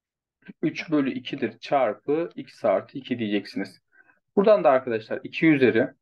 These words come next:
tabanlar aynısı üstleri topladığımızda dört x artı bir dediğimiz ifade eşittir. İki üzeri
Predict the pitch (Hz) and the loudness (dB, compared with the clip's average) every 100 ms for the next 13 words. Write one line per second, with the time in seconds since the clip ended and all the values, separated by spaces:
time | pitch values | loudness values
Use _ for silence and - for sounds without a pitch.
0 | _ _ _ - 151 147 151 160 160 151 | _ _ _ -6 -2 2 4 4 4 0
1 | 147 - 131 127 151 151 127 127 113 107 | -6 -2 0 0 -2 -2 -2 0 -2 -4
2 | 107 101 127 139 135 120 - - 110 - | -4 -4 -2 -2 -4 -12 -10 -6 -6 -4
3 | 123 127 120 107 101 101 120 - 98 95 | 0 2 2 0 -2 -6 -4 0 0 0
4 | 101 - - - 151 170 - 120 143 127 | -4 -6 -4 0 -2 -2 -10 -6 0 2
5 | 110 101 117 160 | 2 -2 0 -2